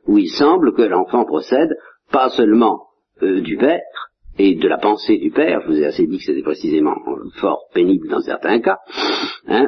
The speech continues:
pour le Père, qui, qui voudrait bien que l'enfant procède de sa pensée.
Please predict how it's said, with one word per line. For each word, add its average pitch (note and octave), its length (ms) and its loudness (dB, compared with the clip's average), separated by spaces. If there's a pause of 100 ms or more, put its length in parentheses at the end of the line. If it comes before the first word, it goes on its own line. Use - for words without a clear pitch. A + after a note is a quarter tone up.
(260)
pour D2+ 140 -2
le F#2+ 140 2
Père, F3 340 0 (840)
qui, - 80 -20 (500)
qui - 80 -14
voudrait F#2+ 280 0
bien E3 160 2
que - 80 -6
l'enfant F#2+ 280 0
procède E2+ 280 -2
de D#2+ 80 0
sa D2+ 160 -4
pensée. D#2+ 420 -2